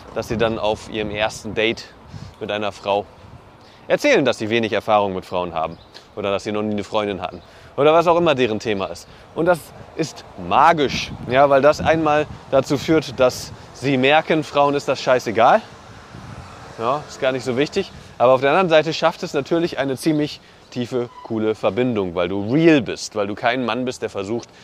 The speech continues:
Frauen zu beeindrucken und sich besser darzustellen, als er ist, sondern du bist jemand, der sich verletzlich macht und sich zeigt. Ja, also, wenn du möchtest, dass dieser Fluch aufhört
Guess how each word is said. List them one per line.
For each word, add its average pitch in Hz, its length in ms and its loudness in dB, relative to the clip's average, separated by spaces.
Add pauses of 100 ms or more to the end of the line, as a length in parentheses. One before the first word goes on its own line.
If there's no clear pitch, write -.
(280)
Frauen 104 280 -4
zu 104 120 -8
beeindrucken 139 640 0
und 107 120 -6
sich 98 140 -10
besser 123 260 -2
darzustellen, 107 540 -2
als 92 140 -8
er 110 80 -2
ist, 185 240 -2
sondern 143 260 -6
du 143 80 -6
bist 143 260 -10
jemand, 117 320 -4
der 101 120 -2
sich 110 180 -10
verletzlich 147 420 -2
macht 139 240 -8
und 113 100 -10
sich - 140 -10
zeigt. - 460 -6 (1040)
Ja, 127 260 0
also, 131 520 4 (720)
wenn 165 240 4
du 202 240 4
möchtest, 156 440 0
dass 120 120 0
dieser 139 420 4 (140)
Fluch 202 440 6
aufhört 139 540 0